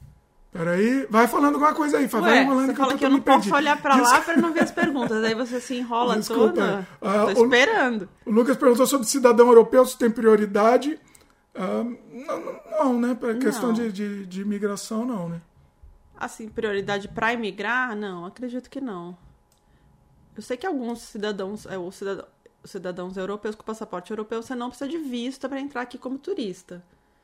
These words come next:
Speaker 1: Pois é. O, o Evandro Rodrigues falou, "Parabéns pelo, pelo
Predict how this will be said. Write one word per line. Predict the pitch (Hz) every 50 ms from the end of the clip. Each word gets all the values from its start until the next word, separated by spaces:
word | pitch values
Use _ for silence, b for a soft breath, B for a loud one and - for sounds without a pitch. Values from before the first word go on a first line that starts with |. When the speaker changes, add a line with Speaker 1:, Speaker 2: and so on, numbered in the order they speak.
| _ _ _ _ _ _ _ _ _ _
Speaker 1:
Pois | - 175 160 170 190
é. | 202 165 156 156 - _ _ - _ _ b b b b b b b b b b b _ _ _
O, | - 190 185 185 185 185 185 185 180 180 185 185 - - - -
o | 202 196 202
Evandro | 196 175 202 240 262 269 277
Rodrigues | 220 240 240 196 208 220 240 247 254 233 -
falou, | - 254 220
"Parabéns | - - 233 240 240 208 247 269 254
pelo, | - 277 262 254 220
pelo | - _ - 220 220 220 214 214 208 208 208 208 202